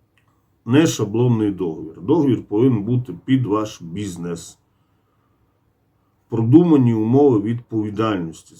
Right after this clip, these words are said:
це друге. Як хто несе, швидко, не швидко. Оце все має бути як сльозинка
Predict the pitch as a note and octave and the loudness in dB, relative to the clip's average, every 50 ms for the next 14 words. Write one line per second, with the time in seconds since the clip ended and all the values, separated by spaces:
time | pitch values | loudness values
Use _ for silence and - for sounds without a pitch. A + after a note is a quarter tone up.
0 | - - F2+ E2+ E2+ G2 G2+ G#2+ G2+ F2+ E2 D#2 C#2 - _ _ _ _ _ _ | -16 -14 -12 -10 -6 -4 -2 -2 -2 -2 -4 -6 -12 -14 _ _ _ _ _ _
1 | _ _ _ _ _ _ _ _ _ _ _ _ - C3+ A#2 B2+ C3+ C3 B2+ B2 | _ _ _ _ _ _ _ _ _ _ _ _ -8 -2 2 4 4 4 2 0
2 | - - - - - _ - C3 B2+ A#2 A2 G#2 G2 - - - F#2 F2+ F#2 F#2 | -4 -10 -20 -20 -12 _ -2 0 2 2 2 0 -2 -4 -8 -10 -10 -10 -10 -8
3 | - A#2+ A#2+ B2+ B2+ B2 - - - G2 G2 G#2 G#2 G2+ - - A#2+ A#2 A2+ G#2 | -2 2 4 4 4 4 2 -6 -10 -6 -4 -4 -4 -4 -4 -2 0 2 2 2
4 | - - _ - F#2+ F2+ F2 D#2+ - B2 G#2+ G2+ - - C3+ B2+ B2 - C3 A#2+ | -2 -6 _ -10 -8 -8 -6 -6 -6 -6 -8 -6 -2 0 0 0 0 0 0 0
5 | B2+ C3 B2 A2+ A#2 A#2 A#2 A#2+ G#2+ G#2 F#2+ - - - G#2 G2+ A2 A#2+ A#2 G#2 | 0 2 0 0 0 -2 -2 0 -2 -2 -2 -4 -10 -10 -6 -2 0 0 0 0
6 | - G#2 G2 G2+ | -2 -4 -6 -6